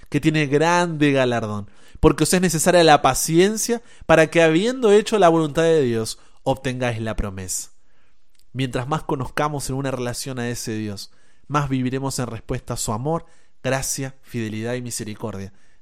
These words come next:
que le da sentido a la vanidad de nuestra vida, un sentido eterno,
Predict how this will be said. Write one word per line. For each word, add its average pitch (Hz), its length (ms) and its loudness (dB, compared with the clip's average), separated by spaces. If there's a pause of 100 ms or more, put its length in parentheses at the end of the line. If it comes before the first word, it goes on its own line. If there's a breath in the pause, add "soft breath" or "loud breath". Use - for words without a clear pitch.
que 123 120 -4
le 120 100 -2
da 127 140 0
sentido 127 540 -4
a 139 60 -2
la 123 120 -4
vanidad 120 380 -4
de 127 40 -6
nuestra 127 320 -8
vida, 101 300 -8 (340 soft breath)
un 143 160 -4
sentido 135 680 -2
eterno, 110 640 -2